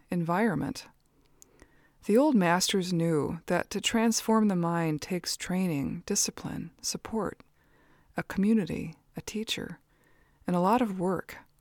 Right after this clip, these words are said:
and a lot of time. So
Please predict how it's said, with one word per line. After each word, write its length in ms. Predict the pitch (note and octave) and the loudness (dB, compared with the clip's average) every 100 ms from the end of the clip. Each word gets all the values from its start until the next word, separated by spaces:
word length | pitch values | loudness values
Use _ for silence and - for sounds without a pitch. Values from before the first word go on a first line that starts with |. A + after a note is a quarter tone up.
| _ _ _ _ - _ - | _ _ _ _ -20 _ -4
and 200 | F#3 F#3 | -2 0
a 60 | |
lot 180 | F#3 A#3+ | 0 -2
of 60 | C#4 | -2
time. 520 | - A#3 C4+ - - _ _ _ _ _ _ _ _ _ _ - | -2 -2 -2 -4 -12 _ _ _ _ _ _ _ _ _ _ -12
So 460 | - A3+ A3+ G#3+ | -2 2 4 2